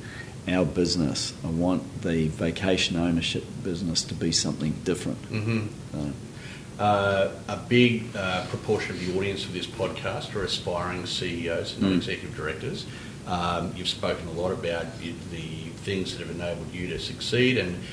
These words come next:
Speaker 2: uh, but if you were to distill some of your key learnings in your career that you'd pass on to those people, uh, to assist them in, you know, getting to their job of choice in the future, what would you say?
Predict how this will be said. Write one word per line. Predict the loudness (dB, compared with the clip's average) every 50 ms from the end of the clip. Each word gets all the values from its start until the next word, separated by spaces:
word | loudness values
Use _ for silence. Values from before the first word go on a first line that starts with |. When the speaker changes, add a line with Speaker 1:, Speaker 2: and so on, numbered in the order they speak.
| -10 -10 -8 -6
Speaker 2:
uh, | -4 -2 0 0 0 0 2
but | 2 2 2
if | 2 0 0 0
you | 2 2
were | 2 0
to | -2 -2
distill | -2 -2 -2 -2 -2 0 0 0 0 0
some | 0 0 -2 -2 -2
of | -4 -4 -4
your | -4 -4
key | -4 -4 -2 -2 -2 -2
learnings | -2 -2 0 0 0 -2 -2 -4 -4 -4
in | -4 -4
your | -4 -6
career | -6 -6 -4 -2 0 0 0 0
that | -2 -2
you'd | -2 -4 -6 -6 -4
pass | -4 -2 -2 -2 -2 -2 -2
on | -2 -2 -4 -4
to | -4 -4
those | -4 -4 -4 -6
people, | -4 -4 -2 -2 0 0 2 2 2 2 0 -6 -10 -10 -12 -12 -10 -6
uh, | -4 -4 -2 -2 -2 -2 -2 -4
to | -2 -2 0 0
assist | 2 2 2 2 2 2 2 0 -2 0
them | 0 0 0 0
in, | -2 -2 -2 -2 -4 -4 -6 -6
you | -6 -6 -4
know, | -4 -4 -4 -4 -2
getting | 0 2 2 2 2 0 -2 -4
to | -6 -4 -2 -2 -2 -2
their | 0 2 2 2 2
job | 0 0 -2 -2 -2 -2
of | -4 -6 -6
choice | -4 -2 -2 -2 -2 -2 -4
in | -4
the | -6
future, | -6 -6 -6 -6 -6 -4 -4
what | -2 -2 -2 -2
would | -4 -4
you | -4 -6
say? | -4 -4 -4 -4